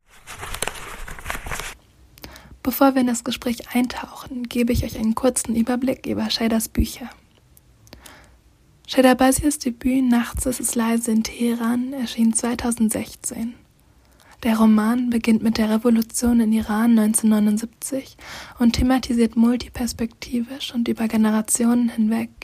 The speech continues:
die politischen Umstände in Iran und Deutschland, wobei Widerstand, Aufwachsen, Identität und Migration eine große Rolle spielen.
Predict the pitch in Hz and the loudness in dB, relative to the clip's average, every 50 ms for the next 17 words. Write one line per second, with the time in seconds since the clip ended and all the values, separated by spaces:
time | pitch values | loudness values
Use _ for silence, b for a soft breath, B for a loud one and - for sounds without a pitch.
0 | - - - - 226 - - - - 233 240 233 - - - 240 226 208 220 226 | -18 -12 -8 -8 -8 -8 -6 -4 -2 0 0 -2 -4 -8 -6 -4 -2 0 0 0
1 | 233 - 240 233 240 240 233 240 240 247 247 233 226 226 220 214 - 214 220 226 | 0 -2 -2 2 2 2 2 2 -2 -4 -2 0 0 0 0 0 0 0 2 2
2 | 226 220 214 208 220 - 208 208 208 220 - - - 247 233 247 - - b b | 4 2 2 2 0 0 0 0 -2 -2 -4 -4 -4 -2 -2 -2 -4 -6 b b
3 | b b b b b b b b b - 247 226 233 226 220 226 233 - 254 262 | b b b b b b b b b 0 2 4 4 4 4 2 2 2 2 2
4 | 262 - - - 254 262 277 285 - - - _ _ - 247 240 233 - - 247 | 0 -2 -4 -2 -2 -2 -4 -6 -8 -12 -20 _ _ -2 0 0 0 -2 -6 -8
5 | 240 233 - - - - 254 240 269 - _ - - 226 233 226 220 220 - 226 | -8 -6 -6 -8 -6 -4 -4 -6 -6 -8 _ -8 -4 0 0 2 0 0 -4 -6
6 | - 247 233 233 226 214 220 226 226 - - - 226 220 - - - 247 233 233 | -4 -4 -2 0 0 2 2 0 0 -2 -4 -6 -6 -4 -4 -4 -2 0 2 2
7 | 233 233 214 208 214 220 - - 226 220 - - - - - 190 196 214 220 - | 2 2 2 2 0 -2 -4 -6 -6 -4 -4 -4 -6 -6 -6 -6 -6 -6 -8 -10
8 | - - - 233 233 240 247 247 | -4 0 0 0 0 -2 -6 -8